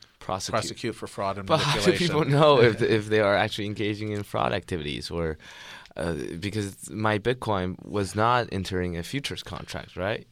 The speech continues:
Speaker 2: But,
Speaker 1: He
Speaker 2: but
Speaker 1: was
Speaker 2: they,
Speaker 1: just
Speaker 2: but they, but they were, they were, uh, in, in that case, they were, uh, getting people to, to buy it. They weren't taking the money and not, and, and, and taking the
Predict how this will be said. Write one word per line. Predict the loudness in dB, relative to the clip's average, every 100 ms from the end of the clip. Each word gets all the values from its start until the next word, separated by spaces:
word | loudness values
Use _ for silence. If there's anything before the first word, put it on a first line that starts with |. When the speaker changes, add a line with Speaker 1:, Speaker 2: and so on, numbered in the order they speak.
| -10
Speaker 2:
But, | -6
Speaker 1:
He | -4
Speaker 2:
but |
Speaker 1:
was | -4
Speaker 2:
they, | -2
Speaker 1:
just | -6 -6
Speaker 2:
but | -6
they, | -4 -6
but | -6
they | -4 -2
were, | -2 -2
they | -2 -2
were, | 0 -2 -4 -6
uh, | -6 -6
in, | -8 -8 -8
in | -6
that | -4 -6
case, | -2 0 2 0 -2 -4 -6 -6
they | -2 -2
were, | -2 -6 -6 -6 -8 -10
uh, | -8 -4 -4 -6 -10 -14
getting | -6 -6 -6
people | -10 -10 -10
to, | -10 -10 -12 _ -16
to |
buy | -6 -2 -2 -2
it. | -6 -10
They | -12
weren't | -10 -14 -14 -10
taking | -10 -8 -12
the | -10
money | -10 -8 -8
and | -10
not, | -10 -12 -14 _ _ _
and, | -16 -16
and, | -18 -20 -16
and | -18 -18 _ _
taking | -8 -8
the | -12